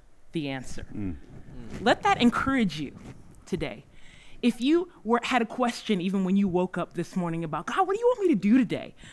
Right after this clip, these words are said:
Speaker 1: God, how do you want me to experience you? And how do you want me to share that with any,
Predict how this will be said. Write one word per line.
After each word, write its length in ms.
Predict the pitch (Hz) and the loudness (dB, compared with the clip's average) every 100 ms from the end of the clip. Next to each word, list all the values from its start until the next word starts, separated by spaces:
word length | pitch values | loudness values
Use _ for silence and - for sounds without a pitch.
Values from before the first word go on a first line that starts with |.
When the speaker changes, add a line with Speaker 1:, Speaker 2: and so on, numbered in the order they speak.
| - | -2
Speaker 1:
God, 160 | 262 | 0
how 140 | 277 339 | 2 2
do 80 | 392 | 4
you 100 | 392 | 2
want 160 | 330 | 2
me 120 | 277 269 | 0 -2
to 200 | - 226 | -2 -4
experience 1000 | 190 - - - 240 269 226 170 - - | -4 -8 -10 -2 0 2 2 0 -6 -2
you? 380 | 175 233 190 147 | 4 6 4 0
And 80 | |
how 160 | - 294 | -4 -2
do 80 | 311 | 2
you 100 | 320 | 2
want 160 | 285 | 4
me 80 | 247 | 2
to 80 | 202 | 2
share 300 | - 196 190 | 0 -2 0
that 180 | 196 165 | 0 -2
with 140 | 170 | -4
any, 240 | 170 180 | -4 -4